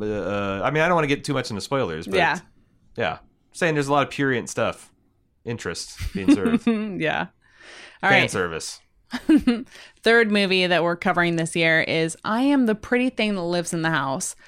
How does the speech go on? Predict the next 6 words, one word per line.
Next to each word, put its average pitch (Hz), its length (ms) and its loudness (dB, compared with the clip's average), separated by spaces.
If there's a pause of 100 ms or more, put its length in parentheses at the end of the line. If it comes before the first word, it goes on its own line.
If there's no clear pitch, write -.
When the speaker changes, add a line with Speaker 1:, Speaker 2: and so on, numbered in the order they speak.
(120)
Speaker 2:
another 190 440 2
two 233 180 -2
thousand 208 380 2
and 196 160 -2
sixteen 185 440 -4
movie, 160 480 -4